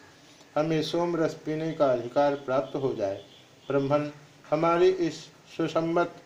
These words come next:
इच्छा पर विचार करके आपको इस कार्य में प्रवृत्त होना चाहिए।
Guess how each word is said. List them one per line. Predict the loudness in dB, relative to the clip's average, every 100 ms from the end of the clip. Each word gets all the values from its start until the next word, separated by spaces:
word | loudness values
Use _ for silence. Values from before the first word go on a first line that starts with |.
| -8
इच्छा | -8 -4 0
पर | 0 0 -2
विचार | -2 2 2 2
करके | -2 -2 0 -2 -2 -12 -20 -10 0
आपको | 2 2 0
इस | 0 0
कार्य | 2 4 4
में | -2 -6
प्रवृत्त | -4 -4 -4 -4
होना | -2 0 -2
चाहिए। | -2 -4 -4 -6 -8